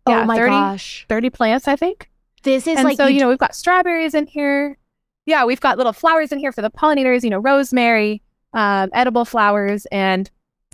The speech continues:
Speaker 2: that's a really great way to get started. Don't be intimidated by that. Just grab a terracotta pot from, you know, Hobby Lobby for three dollars, and that'll work too. But if you're wanting to really max out your space and don't have a lot to work with, I think this is a really,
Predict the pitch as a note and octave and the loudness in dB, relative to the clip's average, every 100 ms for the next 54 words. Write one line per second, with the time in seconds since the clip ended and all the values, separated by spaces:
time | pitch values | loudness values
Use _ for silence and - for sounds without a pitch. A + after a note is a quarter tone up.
0 | - C4+ D#4 C4 B3+ B3+ A3+ G#3+ G#3+ G3+ | -6 -2 0 2 2 2 0 0 0 0
1 | - - D#4 E4 A3 F3+ - _ - - | -2 -2 0 2 0 -2 -8 _ -20 -2
2 | D#4 D#4+ D4+ C#4 C#4+ C4 A#3+ G#3 G3 C#4+ | 0 2 0 0 0 0 0 0 -2 -2
3 | F4 - E4 - C4+ C#4 B3+ C#4 C4+ B3+ | -2 -2 -6 0 0 0 -2 -2 -2 0
4 | C4 A#3+ - C4+ - A#3 A3 G3+ G#3 G3+ | -2 -2 0 0 2 2 2 0 -2 -2
5 | F#3+ - A#3+ A#3+ A#3+ C4 A#3 G3+ G#3 F#3+ | -2 0 0 2 2 0 -2 -6 -2 0
6 | F3+ G3 B3 A3 G3+ G#3 G#3+ G#3+ G3 - | 2 4 2 0 -2 0 0 0 -4 -2
7 | C#4+ B3 A#3+ G#3+ A#3 A3 A3 A3 A3+ G#3 | 0 2 0 0 -2 0 0 0 -2 0
8 | A3+ A3 G3+ G#3 G3+ - G3+ - G3+ G#3 | 2 2 0 -2 -4 -4 -6 -2 -2 -2
9 | G3 G3+ G3+ G3+ F#3+ - G#3 A3 F#3+ F3 | -2 0 0 0 0 -2 -4 -4 -2 -2
10 | G3 - G#3 G3+ G3 F#3+ F#3+ F#3 F#3 F3+ | -2 0 -2 -2 -4 -4 0 0 0 -2